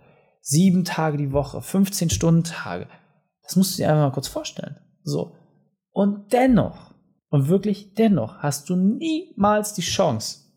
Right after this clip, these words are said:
ein Team nur annähernd in ihrer Arbeitsleistung zu beeindrucken, wenn da drei, vier, fünf Leute sitzen, die jeden Tag ihren Acht-Stunden-Tag machen und selbst wenn sie nur achtzig Prozent schaffen, ist das so viel mehr als das, was du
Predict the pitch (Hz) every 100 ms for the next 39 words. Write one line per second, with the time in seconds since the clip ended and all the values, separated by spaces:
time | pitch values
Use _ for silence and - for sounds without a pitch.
0 | _ _ 135 143 135 - 240 151 - -
1 | _ _ _ 151 - - - 269 254 101
2 | 104 - - 139 135 - 175 196 160 -
3 | 151 156 160 - 160 151 - 151 156 190
4 | 165 123 127 165 196 - - _ - 127
5 | 120 120 143 190 - 180 - 180 170 151
6 | 139 131 127 127 147 143 - 101 117 165
7 | 185 - 156 160 - _ _ - - 127
8 | - 143 - 160 165 151 147 151 147 170
9 | 170 - - - 170 170 160 151 151 -
10 | 123 - - - - 139 - 135 - 147
11 | - 160 - 196 202 165 165 151 139 -
12 | 160 135 - - _ - 131 - 190